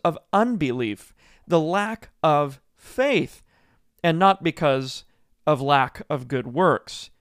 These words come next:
Reformed is not enough, again, chapter fifteen.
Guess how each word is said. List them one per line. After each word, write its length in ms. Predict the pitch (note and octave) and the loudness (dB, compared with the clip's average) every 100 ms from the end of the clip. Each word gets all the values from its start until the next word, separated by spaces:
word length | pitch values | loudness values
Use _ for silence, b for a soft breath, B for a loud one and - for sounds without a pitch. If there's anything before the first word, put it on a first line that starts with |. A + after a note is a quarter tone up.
| _ - | _ -8
Reformed 480 | C#3 - D#3+ D#3 C#3+ | -6 0 0 0 -2
is 80 | |
not 180 | D#3 D3+ | 0 0
enough, 340 | D3 F#3 F#3 E3+ | 4 4 4 0
again, 440 | F3 G3+ G#3 - - | -2 -2 -2 -6 -10
chapter 400 | - D3 - C#3 | -6 -6 -6 -10
fifteen. 640 | - C#3 - F#3+ D3+ A2+ | -6 -8 -4 -4 -4 -6